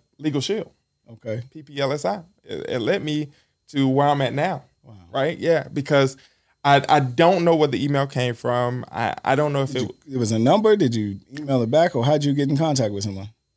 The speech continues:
Speaker 1: Uh, the, the presentation on there said Legal Shield. So I started researching Legal Shield, and I came across the corporate office number, and I called and said, "Hey,
Speaker 2: Yeah.
Speaker 1: I wanna, I wanna talk to your top leader in Georgia."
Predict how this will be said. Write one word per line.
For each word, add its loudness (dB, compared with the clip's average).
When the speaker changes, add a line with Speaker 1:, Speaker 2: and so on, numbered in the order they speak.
Speaker 1:
Uh, 4
the, 0
the -4
presentation -2
on -2
there -2
said 0
Legal -10
Shield. -10
So -4
I 0
started 0
researching -4
Legal -6
Shield, -8
and -6
I -6
came -4
across -2
the -16
corporate -2
office -4
number, -8
and -2
I 0
called 0
and -8
said, 2
"Hey, 6
Speaker 2:
Yeah. 6
Speaker 1:
I 6
wanna, 2
I 2
wanna 0
talk 0
to 0
your 0
top 2
leader 2
in -2
Georgia." -6